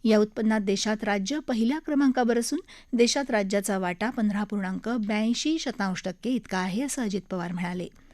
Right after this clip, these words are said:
नैसर्गिक आपत्तीमुळे शेतकऱ्यांना द्यायची नुकसान भरपाई, एक रुपयात पीक विमा, नमो शेतकरी सन्मान योजनेचा राज्याचा स्वतंत्र हिस्सा, आनंदाचा शिधा, राज्यात सुरू असलेल्या अनेक महत्त्वाकांक्षी योजना यावरच्या खर्चामुळे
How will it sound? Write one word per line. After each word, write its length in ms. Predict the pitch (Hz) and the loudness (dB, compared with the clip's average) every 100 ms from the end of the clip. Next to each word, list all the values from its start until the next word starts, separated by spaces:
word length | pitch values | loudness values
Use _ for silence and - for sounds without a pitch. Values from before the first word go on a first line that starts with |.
| - - - - - | -20 -20 -20 -2 6
नैसर्गिक 520 | 262 269 320 349 349 | 8 8 4 2 2
आपत्तीमुळे 600 | 285 311 - 302 294 302 | 0 -2 0 0 2 0
शेतकऱ्यांना 540 | - 262 - 240 247 | -2 -2 2 4 6
द्यायची 320 | 240 233 220 247 | 6 4 4 4
नुकसान 480 | 226 - 233 226 | 2 2 2 4
भरपाई, 480 | 226 220 208 214 226 | 4 2 -2 0 0
एक 340 | 254 247 254 - | 0 0 0 -2
रुपयात 340 | 262 254 247 247 - | -2 0 -2 -4 -2
पीक 260 | 233 208 | 0 0
विमा, 360 | 202 202 202 214 220 - - | 0 2 2 0 -4 -14 0
नमो 300 | 254 247 269 339 | 6 8 6 4
शेतकरी 420 | 302 - 277 294 | -4 -2 -2 0
सन्मान 380 | 285 233 226 220 | 2 2 4 2
योजनेचा 560 | 208 196 196 190 233 302 - - - | 2 0 -2 -4 -4 -6 -10 -20 -4
राज्याचा 600 | 240 240 214 277 302 330 349 | 2 4 4 0 -2 -4 -4
स्वतंत्र 480 | - 214 214 202 | -4 -2 -2 -2
हिस्सा, 480 | 208 202 - - 175 - - - - | -4 -4 -4 -2 -4 -8 -18 -20 2
आनंदाचा 540 | 226 220 226 214 214 196 | 4 6 4 2 0 -2
शिधा, 300 | - 202 247 - - - | -2 -2 -4 -6 -18 -2
राज्यात 300 | 240 240 262 | 2 4 4
सुरू 260 | 262 254 240 | 2 2 2
असलेल्या 360 | 220 233 226 226 | 2 0 0 0
अनेक 260 | 254 247 302 | 2 2 2
महत्त्वाकांक्षी 840 | 294 285 277 262 277 262 247 240 262 | 0 0 0 -4 -4 0 0 0 0
योजना 520 | 226 220 254 220 - - | 0 2 2 0 -2 -2
यावरच्या 520 | 220 214 196 190 185 | 0 0 0 -4 -6
खर्चामुळे 600 | 185 180 - 185 220 196 | -6 -6 -4 -2 -2 -2